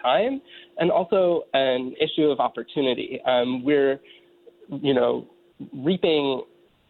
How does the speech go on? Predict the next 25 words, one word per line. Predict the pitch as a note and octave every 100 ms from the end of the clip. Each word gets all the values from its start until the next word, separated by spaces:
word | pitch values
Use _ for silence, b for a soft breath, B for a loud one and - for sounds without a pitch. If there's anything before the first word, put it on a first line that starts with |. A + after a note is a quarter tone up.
| _ _
crops | - D#3+ - - -
and | B2 A#2+ A#2+ B2
resources | C#3 F3+ B2+ B2 A#2+ A2+ -
from | A#2+ A#2+
the | B2 -
earth | B3 C3+ - _
and | C3+ B2+
then | B2+ B2+ B2 B2+
not | C3+ D3 -
using | C3 F3 C#3 -
all | - -
of | -
them | A2 G#2 C3 -
and | B2 A#2+ B2 B2+ B2
just | - - -
sort | C3
of | B2
displacing | C3+ - G3+ G3+ B2 A2
them. | G#2+ A2+
You | C#3 C3
know, | B2
we're | C3
moving | C#3+ C#3+ C3 -
stuff | B2 -
around, | G#2+ - - -